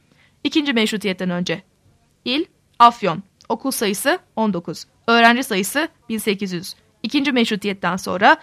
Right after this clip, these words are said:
okul sayısı yetmiş yedi. Öğrenci sayısı beş bin altı yüz. İl, Bolu.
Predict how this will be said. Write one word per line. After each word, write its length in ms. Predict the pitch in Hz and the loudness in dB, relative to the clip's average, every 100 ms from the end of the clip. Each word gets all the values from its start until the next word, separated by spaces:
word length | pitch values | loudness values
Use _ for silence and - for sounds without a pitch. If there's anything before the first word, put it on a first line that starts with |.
| - - | -4 -2
okul 260 | 262 - | 0 0
sayısı 340 | 311 240 240 294 | 2 2 2 2
yetmiş 340 | 226 208 - | 2 2 0
yedi. 240 | 196 175 185 _ - | 0 -2 -4 _ 2
Öğrenci 380 | 220 214 220 | 6 6 4
sayısı 440 | 226 202 180 269 302 _ _ | 2 -2 0 2 0 _ _
beş 220 | 214 208 | -2 0
bin 60 | 220 | 0
altı 280 | 190 180 190 | -2 -2 -6
yüz. 220 | 170 - - _ _ _ _ | -8 -12 -20 _ _ _ _
İl, 220 | 247 262 370 _ _ | 0 2 2 _ _
Bolu. 300 | 220 185 175 | -2 -2 -4